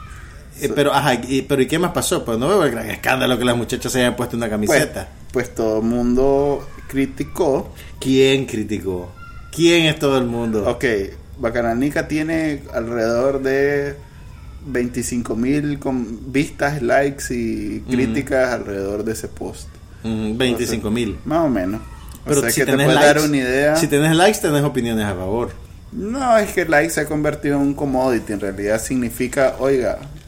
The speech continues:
Speaker 2: ¿cómo es? Oigan,
Speaker 1: Vaya,
Speaker 2: pongan atención".
Speaker 1: miren esto.
Speaker 2: Sí.
Speaker 1: Eh.
Speaker 2: La mayoría fue en términos despectivos a las pobres muchachas. Creo que uno o dos, este, defendieron la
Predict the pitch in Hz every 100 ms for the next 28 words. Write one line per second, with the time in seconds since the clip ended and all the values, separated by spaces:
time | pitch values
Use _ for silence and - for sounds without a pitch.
0 | - - 123 147 156 135 143 123 98 92
1 | - 123 131 139 139 131 117 113 131 131
2 | 147 120 110 139 - - 120 113 104 -
3 | - - - 117 113 110 101 92 - -
4 | 139 151 151 147 214 208 170 170 165 151
5 | 147 151 151 151 151 - - 131 131 -
6 | 107 - 120 120 131 107 95 104 117 131
7 | 98 92 104 - 120 127 147 175 160 156
8 | 170 156 101 104 147 175 - - - -
9 | - - - - - - - 107 95 85
10 | 110 110 107 104 117 131 120 101 90